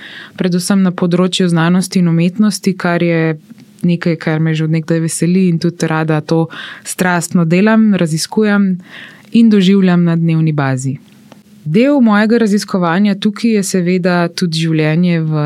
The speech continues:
tujini, kar je na nek način ena izmed osnovnih rdečih niti tega podcasta. Zato se mi zdi super, da se v teh solo epizodah pogovarjam o stvareh, ki jih doživljam.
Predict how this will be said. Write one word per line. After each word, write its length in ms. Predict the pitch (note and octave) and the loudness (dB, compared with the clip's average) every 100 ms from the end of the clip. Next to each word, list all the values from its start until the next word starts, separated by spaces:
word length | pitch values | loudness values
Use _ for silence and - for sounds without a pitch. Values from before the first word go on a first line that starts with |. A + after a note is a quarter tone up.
| D3 | -4
tujini, 460 | - E3+ G3+ A#3 A#3 | -2 0 2 2 2
kar 320 | - E3+ F3 | 0 -2 0
je 140 | F#3 F3 | 0 0
na 60 | F3 | 0
nek 220 | F3+ F#3 | 0 -2
način 640 | E3+ - F#3+ F3+ F3 E3+ - | -4 -2 0 2 0 -2 -2
ena 300 | E3+ E3+ F3 | 0 0 0
izmed 280 | E3+ E3+ | 0 0
osnovnih 600 | E3 - F3+ F3 F3 D#3+ - - E3+ | -2 0 0 2 0 -2 -6 -4 -2
rdečih 440 | D#3+ F3 F3 F3+ F#3 | 0 0 -2 -2 2
niti 380 | F#3 F#3+ F3+ E3 | 2 2 -2 -2
tega 340 | - E3 D#3+ | -4 -2 -2
podcasta. 800 | - F3 F3+ F#3 G#3+ G3+ A3+ G3+ G3+ - - - - | -2 -4 -4 -4 -2 -2 -2 -2 -6 -16 -18 -20 -8
Zato 260 | F3+ G3 A#3+ | -4 0 0
se 140 | B3+ | 2
mi 140 | A#3 A3 | 4 4
zdi 160 | F#3+ F#3+ | 2 0
super, 400 | B3+ B3 G#3+ G3 | -2 0 -2 0
da 200 | F#3 F#3+ | -2 -2
se 180 | G3+ F3+ | -2 -2
v 60 | |
teh 320 | F#3+ G3 F3+ - | -2 -4 -6 -10
solo 320 | - G#3+ G#3+ G3+ | -4 0 2 2
epizodah 560 | G3 F3+ F#3+ F#3 F#3 | 0 0 0 0 -2
pogovarjam 640 | F#3 E3+ E3 E3+ F3+ F#3+ F3+ | -2 0 0 0 0 0 -2
o 0 | |
stvareh, 480 | - F3+ F#3 F#3 - - - - | -2 -2 0 -2 -6 -12 -20 -20
ki 220 | - G3+ F#3 | -2 0 2
jih 40 | E3+ | 0
doživljam. 560 | D#3 F3 G#3 A#3 A#3 | 2 2 2 2 2